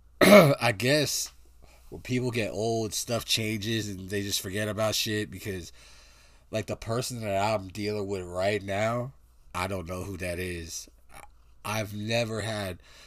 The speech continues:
someone just digging me so hard about not being a good father when all the good father, uh, you know, characteristics and proof is, like, right in front of her.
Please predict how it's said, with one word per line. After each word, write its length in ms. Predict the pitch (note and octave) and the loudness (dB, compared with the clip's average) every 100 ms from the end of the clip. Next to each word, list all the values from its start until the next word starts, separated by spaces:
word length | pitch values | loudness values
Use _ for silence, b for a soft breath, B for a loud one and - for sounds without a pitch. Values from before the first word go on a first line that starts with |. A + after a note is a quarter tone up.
| B | B
someone 480 | - - G#2+ G#2+ G2 | -4 -2 -2 -4 -4
just 300 | G2 F2+ E2+ F2 - | -6 -6 -8 -18 -4
digging 500 | A2+ A2+ G#2 G#2 F#2+ | 0 0 0 -4 -4
me 360 | G2 F#2 F2+ - - - - | -6 -8 -10 -18 -20 -20 -8
so 440 | - - G#2 G#2 | -4 -2 -2 -2
hard 460 | G2 G2+ G2 F2 - | 0 0 0 -4 -8
about 400 | F2+ G#2 F#2 - - - | -6 -4 -4 -6 -16 -10
not 320 | F#2+ G2+ G2 | -4 -2 -2
being 220 | G#2+ G2 | -4 -4
a 60 | F2+ | -6
good 260 | - G2+ | -4 -6
father 460 | F2 G2 G2 F#2+ F2+ | -2 0 0 -2 -6
when 300 | F#2+ F2+ D#2+ B B B B B - - | -6 -8 -8 B B B B B -20 4
all 220 | D#3+ E3 | 10 10
the 120 | D#3+ C3+ | 10 4
good 220 | D3 C3 | 4 2
father, 640 | D3 C3+ C3 C3 B2 G#2+ b b b b - | 2 4 4 0 -2 -4 b b b b -4
uh, 440 | A#2+ A2+ G2 F#2 - - - - | 0 2 2 -2 -10 -18 -20 -12
you 140 | B2 | -8
know, 180 | A2+ G#2 | -2 -4
characteristics 960 | - A#2+ A#2 - A2 A#2 - A#2+ G#2 G#2+ | -2 -2 -2 -4 -4 -2 -2 -4 -4 -6
and 100 | F#2 | -6
proof 360 | A#2+ A#2+ G2+ | -4 -4 -4
is, 200 | G#2+ F#2 | -6 -4
like, 220 | G2 F#2+ | -2 -2
right 180 | G#2+ A2 | -2 -2
in 60 | G#2+ | -2
front 280 | - G#2+ G2+ | -2 -2 -2
of 100 | F#2+ | -4
her. 340 | G#2+ G2 | -2 -2